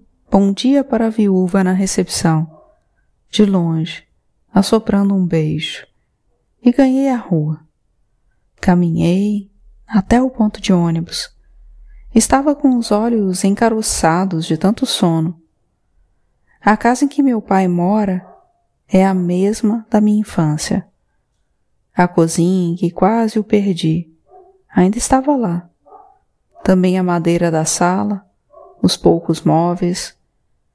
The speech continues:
de convento ou pub. No entanto, era tudo muito diferente agora. Eu era outra, ele era outro.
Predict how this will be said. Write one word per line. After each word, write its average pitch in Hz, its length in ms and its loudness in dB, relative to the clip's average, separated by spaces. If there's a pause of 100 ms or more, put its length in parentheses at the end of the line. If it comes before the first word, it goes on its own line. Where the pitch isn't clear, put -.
(200)
de 214 280 2
convento 208 840 -2
ou 190 160 4
pub. 160 460 -2 (840)
No 196 80 2
entanto, 185 680 -2 (540)
era 180 260 2
tudo 175 380 0
muito 165 440 0
diferente 156 540 -2
agora. 160 560 -4 (1040)
Eu 240 200 4
era 233 220 -2
outra, 175 500 -4 (640)
ele 208 380 2 (420)
era 170 300 0
outro. 160 500 -6